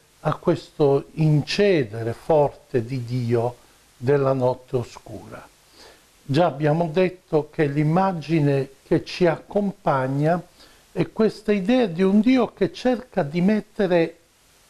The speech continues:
ad angolo Padre Pio, cercando di porre se stesso veramente e completamente al centro della sua vita. Il brano comincia con un saluto e anche con un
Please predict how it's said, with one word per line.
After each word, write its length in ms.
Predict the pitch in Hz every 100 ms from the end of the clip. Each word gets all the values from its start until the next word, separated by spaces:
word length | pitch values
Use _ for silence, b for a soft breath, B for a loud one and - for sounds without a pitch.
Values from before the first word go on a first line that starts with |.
| _ _
ad 200 | 185 180
angolo 720 | 247 180 120 110 104 110 107 -
Padre 300 | 131 123 131
Pio, 420 | - 135 117 139 - b b b b b _
cercando 520 | - 170 - 247 202
di 160 | 151 165
porre 380 | 220 196 185
se 260 | 147 - 220
stesso 760 | - - 139 104 - - 151 131
veramente 920 | 156 160 170 214 208 196 180 180 180 B B _
e 220 | 180 170
completamente 1300 | - 202 175 190 202 196 160 113 110 113 - 131 - _
al 240 | 165 170
centro 560 | - - 127 123 - 127
della 340 | 113 127 123
sua 240 | 117 - 127
vita. 420 | 117 - _ - _ _ _ _ B B B B B
Il 160 | - 220
brano 460 | 208 262 233 165 -
comincia 640 | 254 208 139 160 - -
con 260 | - 165 165
un 160 | 208
saluto 800 | - 294 190 117 101 - 180 202 b b b 160
e 60 |
anche 540 | 185 214 180 175 143 -
con 260 | 170 170
un 420 | 185 190 151 135